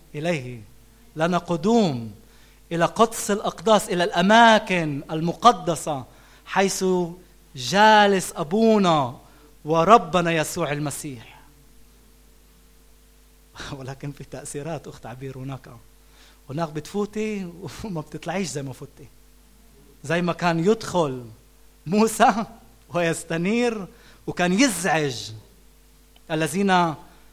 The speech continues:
لا يطيعون كلمات الله، هكذا نحن أيضا. زي ما بيقولوا، حضورك له نعيم للأشخاص اللي بيقاوموا الله. حضورك يزعجهم.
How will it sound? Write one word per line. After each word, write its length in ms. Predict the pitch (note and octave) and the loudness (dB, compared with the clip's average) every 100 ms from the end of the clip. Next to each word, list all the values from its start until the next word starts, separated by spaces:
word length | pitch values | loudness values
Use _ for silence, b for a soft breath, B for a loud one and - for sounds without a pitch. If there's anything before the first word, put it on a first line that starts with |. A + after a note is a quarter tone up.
| B | B
لا 160 | D3 F#3+ | 0 4
يطيعون 920 | A#3+ G3+ - F#3 F#3+ B3+ G#3 D3 B2+ A#2+ | 6 4 4 2 4 6 4 0 -4 -6
كلمات 440 | D#3+ D#3+ F3+ G3+ - | -4 -2 2 2 0
الله، 520 | E3 E3 F#3+ A#3+ G#3+ B B B - | -4 0 0 0 -2 B B B -12
هكذا 380 | G3 G3 F3 F#3+ | -12 -10 -8 -6
نحن 280 | G3+ - | -6 -6
أيضا. 560 | G#3 G#3+ A3+ G3 D3+ B2 G#2+ - - _ - - _ _ _ _ - - - _ C3+ | -6 -8 -8 -8 -8 -10 -14 -20 -20 _ -20 -20 _ _ _ _ -20 -20 -20 _ -10
زي 120 | D3+ | -6
ما 100 | D#3 | -4
بيقولوا، 560 | E3 F#3 F3 C#3+ A#2+ B2 - _ - - | -4 -6 -4 -4 -6 -10 -20 _ -20 -16
حضورك 540 | - D3 G3+ G3 - | -12 -2 -2 -2 -2
له 140 | F3+ | 0
نعيم 720 | G3+ D#3+ D#3 F#3 C3 A2+ A2+ A2+ - _ _ _ _ - - | 0 0 0 0 -2 -6 -12 -16 -20 _ _ _ _ -20 -14
للأشخاص 540 | D3 C3+ - E3 D#3+ | -12 -10 -8 -6 -6
اللي 140 | D3 C#3+ | -8 -10
بيقاوموا 720 | C3+ - E3+ D#3 C3 B2+ B2+ - - | -10 -6 -4 -4 -4 -8 -10 -16 -20
الله. 340 | C3+ C3 B2+ G#2 G#2 - - _ - | -14 -12 -12 -14 -20 -20 -20 _ -20
حضورك 480 | - D3 E3+ E3 D3+ | -12 -6 -6 -6 -8
يزعجهم. 560 | B2+ B2 D3+ B2 A#2 | -10 -10 -10 -10 -12